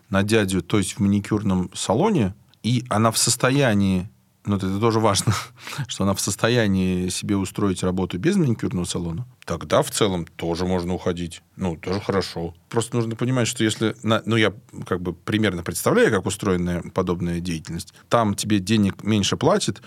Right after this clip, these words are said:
с тебя что-то требуют, в исполнении графика какого-то, там, с-, внутренних стандартов, тыры-пыры, э, какие-то там строгости, ограничения есть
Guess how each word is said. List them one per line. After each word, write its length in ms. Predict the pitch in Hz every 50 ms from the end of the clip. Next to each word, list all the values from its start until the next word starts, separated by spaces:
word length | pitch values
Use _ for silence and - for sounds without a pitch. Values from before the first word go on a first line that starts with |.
| - - -
с 80 | - -
тебя 180 | - 101 101
что-то 200 | - - 104 92
требуют, 520 | - - 123 160 190 190 170 156 151 139 -
в 140 | 101 107
исполнении 460 | 107 101 - - 107 101 101 92 90 85
графика 480 | 87 104 147 185 180 - 165 151 - 143
какого-то, 580 | 139 135 - 151 135 131 127 123 - 117 104 - - - - - _
там, 280 | - 101 92 90 85 82
с-, 100 | - -
внутренних 440 | - 113 104 117 120 - - 98 98
стандартов, 680 | - - - 95 95 117 180 196 185 - 160 143 - - - - - - _ _ _ - -
тыры-пыры, 640 | - 127 120 110 101 98 - 123 120 110 110 98 -
э, 240 | - - 95 95 95
какие-то 360 | - 110 104 - 110 92 92
там 180 | 85 95 90 92
строгости, 580 | - - - - 127 120 98 98 95 - - 101
ограничения 640 | 95 98 101 101 104 101 - - 98 92 90 87
есть 420 | 87 107 180 240 240 - - -